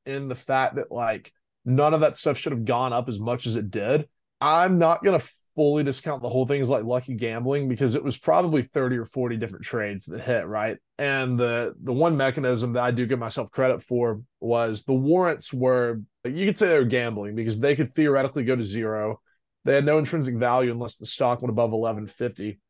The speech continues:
But because they didn't expire for five years, like, they were gonna be, they were gonna be worth something until they were close to expiration, 'cause there was so much time for that stock to be worth something. But the shares, which actually converted, like, if you bought one share of Desert Eagle,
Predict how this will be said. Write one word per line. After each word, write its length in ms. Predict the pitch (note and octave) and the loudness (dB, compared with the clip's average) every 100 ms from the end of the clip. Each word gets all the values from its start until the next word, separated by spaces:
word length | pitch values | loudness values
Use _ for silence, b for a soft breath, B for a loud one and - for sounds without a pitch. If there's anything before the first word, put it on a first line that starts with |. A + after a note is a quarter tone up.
| _ | _
But 100 | B2+ | -2
because 200 | C3 B2+ | 0 2
they 120 | C3+ D3 | 4 4
didn't 200 | D#3+ C#3 | 4 0
expire 640 | - - - A2+ A#2 B2+ | -4 -8 -2 0 2 0
for 100 | B2 | -4
five 400 | A#2+ C3 B2 A#2+ | -6 -2 0 -2
years, 420 | G#2 G2+ A#2 B2 | -4 -6 -4 -4
like, 280 | A2+ A2 A2 | -2 -4 -2
they 100 | A#2 | 0
were 140 | C3 D3 | 2 2
gonna 260 | C#3+ A2 - _ | 2 -2 -6 _
be, 240 | - C3+ C3+ - | -6 -4 -6 -4
they 160 | B2+ | 2
were 80 | E3+ | 6
gonna 140 | F3+ D#3 | 6 4
be 100 | D3 | 4
worth 260 | C3 C3+ | 2 0
something 380 | - D3 B2+ A#2 | 0 0 0 -4
until 200 | G#2+ C3+ | -4 -2
they 80 | B2 | -2
were 80 | A2+ | -2
close 240 | B2+ A2 | -2 -2
to 80 | A2+ | -4
expiration, 680 | A2 - G#2+ A2 A#2 - G2 | -6 -6 -4 -2 -2 -6 -10
'cause 140 | F#2 | -6
there 100 | A#2 | -6
was 80 | A2 | -4
so 120 | B2+ | -4
much 240 | A#2+ - | -6 -8
time 380 | - A2 A2 A2 - _ _ _ | -6 -2 -2 -4 -10 _ _ _
for 100 | A#2 | -4
that 100 | - | -2
stock 480 | - - A#2 A2 - | -4 0 0 0 -4
to 100 | A2+ | -6
be 120 | A2+ | -4
worth 240 | G2+ A#2 | 0 -2
something. 460 | B2 A2 - G2 F#2+ _ _ _ _ | -2 -6 -6 -10 -12 _ _ _ _
But 300 | B2+ C#3+ C3+ | 0 4 4
the 80 | A#2 | 0
shares, 800 | - - B2 D3 C#3+ B2+ G#2+ - - | -4 0 2 4 4 2 0 -6 -8
which 200 | A#2 - | -10 -4
actually 380 | C3 A#2+ A#2+ B2+ | -2 -2 -2 -4
converted, 460 | B2 A2+ A#2+ A#2+ A2 G#2+ | -2 0 0 0 -2 -4
like, 200 | C3+ B2 | 0 0
if 120 | G#2 A#2+ | -2 -4
you 100 | B2+ | 0
bought 220 | B2+ - | 0 0
one 160 | A#2+ | -6
share 180 | A2+ C3+ | -4 -2
of 80 | A#2 | 0
Desert 260 | A#2+ A#2+ A#2 | 0 -2 -2
Eagle, 440 | A2+ A2+ A2 G#2 | -2 0 -2 -4